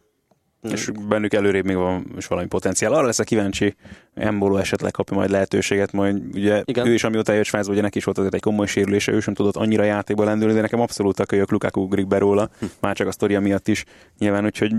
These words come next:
Speaker 1: ő még itt jelentett valami reményt, talán majd még itt a későbbiekre a svájciaknak, ami a gólszerzést illeti.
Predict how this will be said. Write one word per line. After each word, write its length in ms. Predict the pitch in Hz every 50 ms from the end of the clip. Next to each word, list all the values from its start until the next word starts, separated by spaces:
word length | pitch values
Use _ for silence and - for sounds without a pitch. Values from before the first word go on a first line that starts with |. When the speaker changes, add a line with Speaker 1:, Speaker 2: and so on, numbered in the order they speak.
| 107 -
Speaker 1:
ő 180 | - 110 107 101
még 160 | 101 95 92
itt 220 | 98 92 - -
jelentett 320 | - 101 98 95 - 98 -
valami 320 | - 98 98 95 98 92 -
reményt, 320 | - 101 101 98 98 98 -
talán 220 | - 98 98 95 98
majd 140 | 98 95 92
még 100 | 98 98
itt 100 | 95 -
a 40 | 95
későbbiekre 580 | - 98 95 - - 101 95 98 95 - 104
a 40 | 98
svájciaknak, 500 | 95 - 98 95 92 - - 95 98 95
ami 160 | 98 95 95
a 40 | 95
gólszerzést 560 | 95 95 95 92 - 110 98 95 98 - -
illeti. 320 | - 98 104 104 - 117